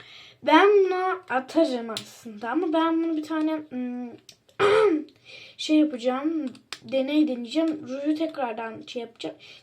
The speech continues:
yapacağım. O yüzden bunu, o yüzden saklıyorum yani. Çünkü kırık,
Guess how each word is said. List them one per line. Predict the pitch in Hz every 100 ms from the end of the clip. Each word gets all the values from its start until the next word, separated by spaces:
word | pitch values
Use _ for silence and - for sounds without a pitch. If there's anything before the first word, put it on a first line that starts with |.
| -
yapacağım. | 220 220 311 381 - - -
O | 285
yüzden | 311 302 403 381 262
bunu, | 285 330 320
o | 311 285
yüzden | 262 226 220
saklıyorum | 208 208 214 - 220 220 220
yani. | 220 226 220 208 - _
Çünkü | 247 - - _
kırık, | - - 269 269 233 240 -